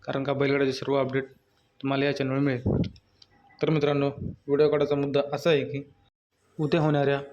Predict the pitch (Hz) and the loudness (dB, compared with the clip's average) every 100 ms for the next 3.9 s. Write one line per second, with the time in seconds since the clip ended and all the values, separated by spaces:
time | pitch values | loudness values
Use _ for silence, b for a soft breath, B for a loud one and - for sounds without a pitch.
0 | - - 147 147 139 139 151 151 165 180 | -18 -6 0 2 4 2 2 2 0 0
1 | 151 147 151 143 143 131 - 127 - - | -2 0 0 0 -2 -4 -6 -8 -8 -20
2 | _ 135 131 143 151 147 143 147 143 135 | _ -4 -2 0 0 0 0 0 0 0
3 | 139 135 135 - 135 139 135 131 | 2 2 0 2 2 2 2 0